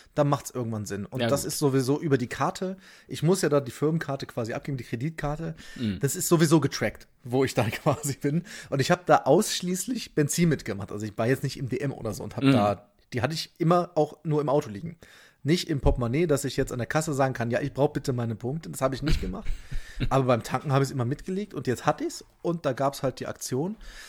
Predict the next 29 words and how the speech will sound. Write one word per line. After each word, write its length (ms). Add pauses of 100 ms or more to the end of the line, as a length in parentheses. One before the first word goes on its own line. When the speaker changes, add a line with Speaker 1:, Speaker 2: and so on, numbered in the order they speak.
Speaker 1:
so 160
dass 220
ich 80
dann 160
am 180
Ende 280
jetzt 280
fünfundzwanzig 880
von 540
neunundsechzig 560
gezahlt 380
habe. 140
Und 140
wenn 140
ich 120
dann 200
vielleicht 340
noch 200
ein 180
oder 180
zwei 240
finde, 300
die 100
sich 160
Disney 240
Plus 240
mit 100
mir 120
teilen, 340